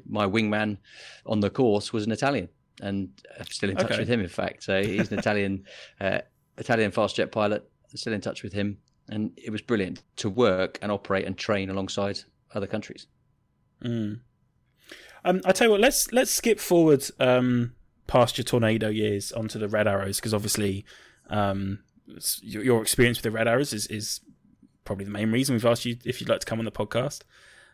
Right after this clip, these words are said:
Speaker 2: Um, you said <laughs> from the age of three you wanted to join, you, you, you wanted to be a Red Arrows pilot. Um, was that still your aim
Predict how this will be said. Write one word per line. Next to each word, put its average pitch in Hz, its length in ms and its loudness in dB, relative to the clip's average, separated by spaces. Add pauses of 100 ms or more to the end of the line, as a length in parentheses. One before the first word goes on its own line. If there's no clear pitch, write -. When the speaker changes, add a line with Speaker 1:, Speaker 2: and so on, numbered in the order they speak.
(120)
Speaker 2:
Um, 131 540 4 (1000)
you 143 140 -8
said 127 320 0 (200)
<laughs> - 200 -4
from - 160 -2
the 107 120 2
age 107 160 4
of 107 60 -2
three 151 240 4
you 113 160 6
wanted 113 300 2
to - 80 -18
join, 113 420 2 (140)
you, 120 180 -4
you, 113 160 -4
you 110 140 -4
wanted 117 240 0
to 113 40 -10
be 110 100 0
a 110 40 2
Red 113 160 4
Arrows 110 260 0
pilot. 117 480 0 (520)
Um, 113 560 2 (800)
was 143 300 4
that 143 200 2
still 147 320 4
your 127 260 4
aim 143 400 0